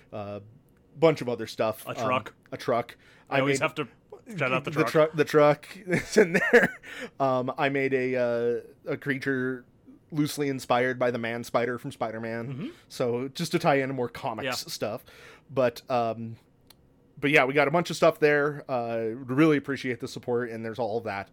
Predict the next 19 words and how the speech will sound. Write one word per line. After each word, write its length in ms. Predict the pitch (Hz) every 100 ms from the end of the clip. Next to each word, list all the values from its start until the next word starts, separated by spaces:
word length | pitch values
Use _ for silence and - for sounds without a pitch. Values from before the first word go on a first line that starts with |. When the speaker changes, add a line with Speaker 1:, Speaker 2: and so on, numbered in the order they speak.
| - - - - 110
Speaker 1:
Um, 300 | 110 107 113
I 140 | 131 127
did 420 | 110 107 156 165
officially 460 | 165 156 139 147 139
come 260 | 139 131
to 120 | 120 139
a 60 |
conclusion 560 | - 127 123 123 120 127
on 100 | 120
what 140 | 113
I'm 120 | 120
going 260 | 117 120 117
to 100 | 113
do 380 | 95 110 110 113
as 120 | 107
far 260 | - 110 107
as 300 | 107 101 110
the, 600 | 117 104 101 98 101 -
uh, 260 | 123 104